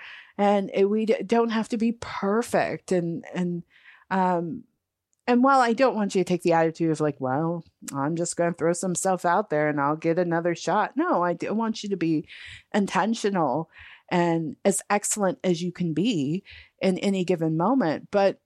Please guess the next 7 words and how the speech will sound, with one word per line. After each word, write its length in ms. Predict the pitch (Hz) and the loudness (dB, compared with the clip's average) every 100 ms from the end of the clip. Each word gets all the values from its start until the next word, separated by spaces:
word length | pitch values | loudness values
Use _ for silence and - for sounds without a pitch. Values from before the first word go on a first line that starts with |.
| _ | _
this 260 | 196 226 - | -4 -2 -2
fear 340 | - 247 311 | 0 2 4
of 80 | 294 | 2
embarrassment 1080 | 202 170 165 165 220 - 254 302 269 - - _ _ _ _ _ - | 2 2 4 4 4 2 2 2 0 -8 -20 _ _ _ _ _ -2
and 180 | 190 | 0
having 560 | 185 196 208 226 214 202 | 4 4 4 4 2 -2
to 880 | - - 208 190 190 180 175 165 | -6 -2 0 2 0 0 0 -4